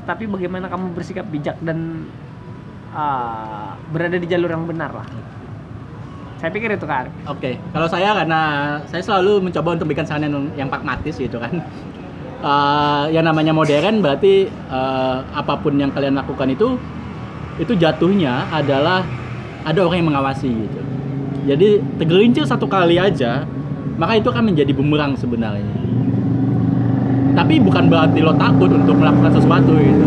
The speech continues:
Speaker 2: Tapi lebih kepada bahwasanya kalau sesuatu itu terjadi, baik itu baik berupa pride, kebanggaan, ataupun berupa risk, risiko yang harus ditanggung, as long as you take responsibility for doing that gitu kan.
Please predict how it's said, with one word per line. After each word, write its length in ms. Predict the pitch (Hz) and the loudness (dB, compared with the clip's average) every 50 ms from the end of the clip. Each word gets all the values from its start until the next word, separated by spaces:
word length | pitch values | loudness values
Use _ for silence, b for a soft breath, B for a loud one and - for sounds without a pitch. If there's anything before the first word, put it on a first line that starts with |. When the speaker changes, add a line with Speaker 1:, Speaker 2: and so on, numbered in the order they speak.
| 135 131 | 6 6
Speaker 2:
Tapi 120 | 131 - - | 6 6 6
lebih 240 | - - - 131 131 | 6 6 4 4 4
kepada 400 | 131 - 135 135 135 135 135 - | 4 4 4 4 4 4 4 4
bahwasanya 560 | 165 165 160 - 156 151 - - 214 214 220 - - - - - - - - - - - - - - - - - - - - - 190 | 4 4 4 4 4 4 2 2 2 2 2 2 4 4 4 4 4 2 0 0 -2 -2 -2 0 0 2 2 2 2 2 0 2 2
kalau 240 | 214 247 247 247 175 | 2 2 2 2 2
sesuatu 320 | 220 - - 196 185 - 185 | 2 2 2 2 2 2 2
itu 100 | - 185 | 2 2
terjadi, 560 | - 196 165 151 139 139 123 117 120 151 165 | 2 2 2 2 2 0 0 2 2 2 2
baik 320 | 147 135 131 131 131 123 - | 2 2 0 0 -2 -2 -2
itu 80 | 135 | -2
baik 320 | 131 127 113 110 113 - - | -2 -2 -2 -2 -2 -2 -2
berupa 320 | 139 120 117 - 127 117 | -4 -4 -2 -2 -2 -4
pride, 320 | 110 - 123 135 131 - 127 | -4 -4 -6 -6 -6 -6 -6
kebanggaan, 480 | 127 117 113 110 110 104 107 120 139 | -4 -4 -2 -2 -4 -4 -4 -6 -6
ataupun 320 | 131 131 139 - 160 151 143 | -4 -4 -4 -4 -2 -2 -2
berupa 400 | 131 120 123 110 127 123 123 120 | 0 -2 -2 -2 -4 -4 -2 -2
risk, 240 | 135 147 139 - - - | -2 -2 -4 -4 -8 -8
risiko 480 | 151 123 113 - 135 110 - - 139 135 | -8 -8 -6 -6 -8 -8 -4 -4 -2 -2
yang 160 | 120 117 120 | -2 -2 -4
harus 80 | 117 | -6
ditanggung, 400 | 120 - 123 107 - - - 320 - - - - - - - - - - - - - - - - - - - - - - - - - - | -6 -6 -6 -4 -4 -4 -6 -6 -8 -10 -14 -16 -16 -16 -16 -16 -16 -16 -16 -16 -16 -16 -16 -16 -16 -16 -16 -16 -14 -14 -14 -14 -12 -8
as 160 | - 185 180 - 233 | -6 -6 -4 -2 0
long 160 | 226 214 220 | 0 0 0
as 480 | 220 214 214 - - - - - - - - - - | 0 -2 -2 -2 -4 -8 -12 -12 -12 -12 -14 -10 -4
you 160 | 165 165 160 | -2 -2 0
take 160 | - 190 185 - 165 | 0 -2 -2 -2 -2
responsibility 560 | 156 - 170 160 156 139 139 127 - 143 131 | -4 -2 0 0 0 0 0 0 -2 -2 -2
for 160 | 139 123 120 | 0 -2 -2
doing 400 | 117 120 113 117 110 107 113 110 | -2 -2 -2 -2 -2 -2 -2 -4
that 160 | 104 98 92 85 - | -4 -6 -8 -10 -12
gitu 160 | - 101 - 95 98 | -14 -14 -14 -12 -12
kan. 80 | 98 | -10